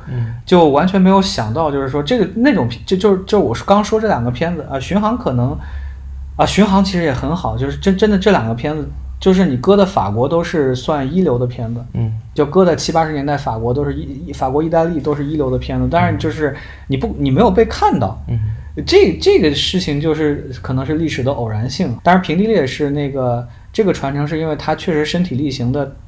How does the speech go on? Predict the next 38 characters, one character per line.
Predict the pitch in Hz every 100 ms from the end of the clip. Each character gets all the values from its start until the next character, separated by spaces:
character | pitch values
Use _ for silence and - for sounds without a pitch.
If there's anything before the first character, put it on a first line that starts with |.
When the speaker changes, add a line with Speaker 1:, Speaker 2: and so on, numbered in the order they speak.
| - -
Speaker 2:
带 | 175
了 | 123 120 -
后 | -
面 | 147 131
这 | 143
一 | 135
波 | 147 147
导 | 131 143
演 | 147 98
啊， | 117 117
然 | 120
后 | 147
给 | 131 107
他 | 131
们 | 151
找 | 120 98
钱， | - 117 113 131
让 | 135
他 | 143
们 | 143 139 135 - - - -
在， | - 117 120 -
在 | 113 117
自 | 156
己 | 143
的 | 110 120
这 | 139
个 |
组 | 127 127 143
里 | 123
工 | 139 160 180
作， | 165 104 -
这 | 180
个 | 131
传 | - 113
承。 | 120 123
当 | 175
然 | 202
会， | 202